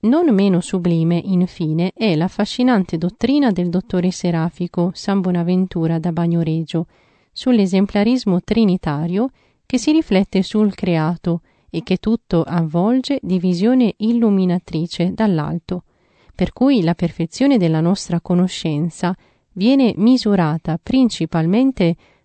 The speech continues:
non dall'attività del conoscente creato, ma dalla sua vicinanza a Dio, cioè dall'influenza che su di lui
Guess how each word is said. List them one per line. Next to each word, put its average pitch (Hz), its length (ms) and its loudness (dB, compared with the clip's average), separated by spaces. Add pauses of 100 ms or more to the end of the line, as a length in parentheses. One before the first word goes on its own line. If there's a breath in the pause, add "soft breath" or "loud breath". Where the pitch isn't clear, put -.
non 254 440 2
dall'attività 170 1040 0
del 175 380 0
conoscente 170 840 0
creato, 160 680 -4 (460)
ma 185 180 2
dalla 185 280 2
sua 262 260 0
vicinanza 175 800 -2
a 156 120 -2
Dio, 190 360 0 (480)
cioè 202 360 2
dall'influenza 185 960 2
che 160 160 -4
su - 180 -4
di 226 160 0
lui 311 320 2